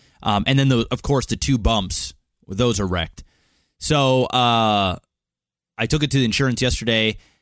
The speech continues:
They said there's n-, and because it's a special paint, the matte gray, they, they said you're, if they try and mold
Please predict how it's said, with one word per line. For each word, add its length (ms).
They 300
said 580
there's 420
n-, 120
and 140
because 280
it's 120
a 60
special 340
paint, 320
the 80
matte 260
gray, 420
they, 520
they 180
said 260
you're, 140
if 140
they 160
try 600
and 500
mold 800